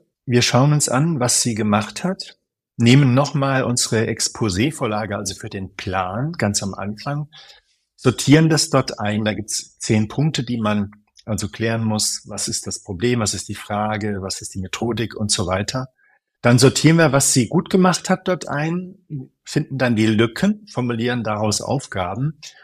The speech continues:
und kontrollieren dann die Ergebnisse. Also sie erledigt die Aufgaben und dann kontrollieren wir das, was rausgekommen ist, und dann läuft es.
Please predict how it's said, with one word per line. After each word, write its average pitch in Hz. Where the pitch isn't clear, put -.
und 123
kontrollieren 127
dann 110
die 110
Ergebnisse. 101
Also 110
sie 110
erledigt 139
die 147
Aufgaben 123
und 110
dann 104
kontrollieren 104
wir 104
das, -
was -
rausgekommen 113
ist, 110
und 104
dann 113
läuft 104
es. 156